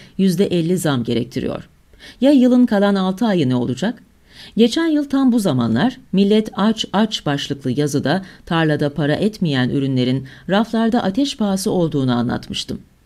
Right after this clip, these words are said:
Ama asıl meselenin kamu yatırımlarının gösterişli köprü, yollara yapıldığını ama sulama gibi gerekli yatırımların yapılmadığını izah etmiştim.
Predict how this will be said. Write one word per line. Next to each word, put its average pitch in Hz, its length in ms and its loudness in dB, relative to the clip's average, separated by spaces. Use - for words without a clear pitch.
Ama 147 260 -2
asıl 202 320 -2
meselenin 135 640 0
kamu 269 260 4
yatırımlarının 208 720 2
gösterişli 196 600 0
köprü, 208 540 0
yollara 175 340 2
yapıldığını 147 760 0
ama 165 260 0
sulama 156 400 0
gibi 170 280 0
gerekli 143 360 0
yatırımların 139 600 0
yapılmadığını 165 800 0
izah 131 360 -4
etmiştim. - 480 -8